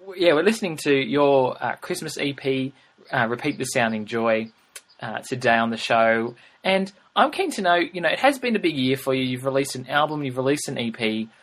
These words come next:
Uh, you're still, you know, leading, leading music each week at Mars Hill Church. How do you, how have you managed to juggle all of that, but all, at the same time keep the glory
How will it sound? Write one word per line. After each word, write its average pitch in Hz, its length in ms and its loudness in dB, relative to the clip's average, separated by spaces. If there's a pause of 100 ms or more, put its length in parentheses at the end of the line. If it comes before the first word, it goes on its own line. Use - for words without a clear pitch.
(160)
Uh, 127 60 0
you're 120 160 0
still, 127 480 0
you 139 80 -8
know, 113 140 0
leading, 117 500 0
leading 131 360 2
music 120 300 0
each 113 220 -4
week 120 280 -2 (360)
at 131 220 0
Mars 127 260 4
Hill 135 140 0
Church. 110 460 0
How 269 180 2
do 440 80 -2
you, 320 340 2 (400)
how 240 180 4
have 320 80 4
you 262 80 4
managed 208 260 4
to 170 80 -4
juggle 165 400 4
all 165 200 2
of 120 120 0
that, 113 240 2
but 135 120 0
all, 151 260 -2 (280)
at 160 100 -6
the 147 80 -10
same 135 200 0
time 131 220 0
keep 131 220 -6
the 131 60 -2
glory 120 680 0